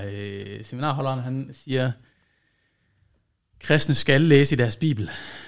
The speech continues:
og det er rigtig godt, hvis kristne læser dagligt. Kristne bør læse i deres bibel dagligt." Hvad tænker I om det, han siger?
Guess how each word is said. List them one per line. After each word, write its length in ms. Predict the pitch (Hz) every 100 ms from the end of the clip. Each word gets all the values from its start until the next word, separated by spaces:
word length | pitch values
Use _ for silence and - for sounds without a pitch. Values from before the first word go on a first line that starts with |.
| - - -
og 180 | - 113
det 100 | 117
er 60 | 113
rigtig 320 | 135 - 113
godt, 180 | 113 -
hvis 140 | 110
kristne 420 | - 117 - 101 -
læser 340 | 127 120 107 101
dagligt. 500 | - 98 101 110 110
Kristne 340 | 131 113 123
bør 260 | 107 123 127
læse 320 | 120 113 -
i 20 |
deres 240 | - - -
bibel 420 | - 117 - 131 - _ _ _ -
dagligt." 360 | - - 135 131 _ _ _ _ _ _ _ _ _ _ _ _ _ _ _ _ _ _ _ _ _ _
Hvad 120 | 123
tænker 280 | - 123 120
I 40 |
om 80 | 107
det, 100 | 104
han 100 | 107
siger? 200 | 113